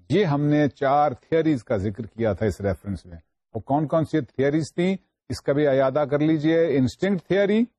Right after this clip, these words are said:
جس میں لوگوں کا خیال ہے، ماہرین نفسیات کا خیال ہے کہ اگریشن جو ہے وہ پیدائشی طور پہ ایک شخص کا،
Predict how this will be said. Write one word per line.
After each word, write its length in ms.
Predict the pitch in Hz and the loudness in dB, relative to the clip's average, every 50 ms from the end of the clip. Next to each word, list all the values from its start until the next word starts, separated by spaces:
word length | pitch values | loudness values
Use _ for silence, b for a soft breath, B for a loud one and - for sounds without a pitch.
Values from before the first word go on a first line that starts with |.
| _ _ _ | _ _ _
جس 220 | 127 139 - - | -4 -4 -2 0
میں 180 | 147 147 147 147 | 0 0 2 2
لوگوں 320 | 139 135 139 139 139 147 143 127 | 2 2 2 2 0 -2 0 0
کا 160 | 147 139 135 | 0 0 0
خیال 360 | - - 135 139 139 143 131 | 0 0 0 0 2 2 0
ہے، 220 | 123 139 139 139 | 0 2 2 2
ماہرین 460 | 135 131 123 110 107 117 123 139 147 143 139 131 | 0 0 -2 -2 -2 0 0 0 2 2 2 0
نفسیات 400 | - - - 139 135 135 120 - | -2 -2 0 0 0 0 0 -2
کا 100 | 135 113 | -4 -4
خیال 340 | - - 123 127 139 131 | -2 0 0 0 2 2
ہے 200 | 131 143 147 147 139 - _ _ _ _ _ _ _ _ _ | 2 2 2 0 0 -4 _ _ _ _ _ _ _ _ _
کہ 120 | 135 139 139 139 139 139 139 - - _ _ _ _ _ _ _ _ _ _ | 0 0 2 2 2 2 0 -2 -8 _ _ _ _ _ _ _ _ _ _
اگریشن 440 | 101 107 120 135 113 - 151 143 135 | -4 -2 -2 -2 -2 0 0 0 2
جو 140 | 135 127 110 | 2 2 0
ہے 280 | 123 135 135 131 135 127 113 | 2 2 2 2 2 0 0
وہ 400 | 123 127 131 135 135 131 131 131 - _ _ _ _ _ _ | 0 0 2 2 2 2 0 -2 -6 _ _ _ _ _ _
پیدائشی 600 | 120 120 117 101 123 135 160 143 - - 160 139 | -4 -2 -2 0 -2 -2 -2 -4 -4 -4 -4 -2
طور 260 | - 147 139 139 127 | 0 0 0 0 0
پہ 220 | 107 - 139 135 135 135 - | -2 -2 -2 0 0 -2 -2
ایک 180 | 139 131 127 117 - _ _ | -2 -2 -2 -2 -6 _ _
شخص 260 | - - - - _ | -6 -6 -6 -10 _
کا، 260 | _ - 143 131 127 | _ -2 -2 0 -2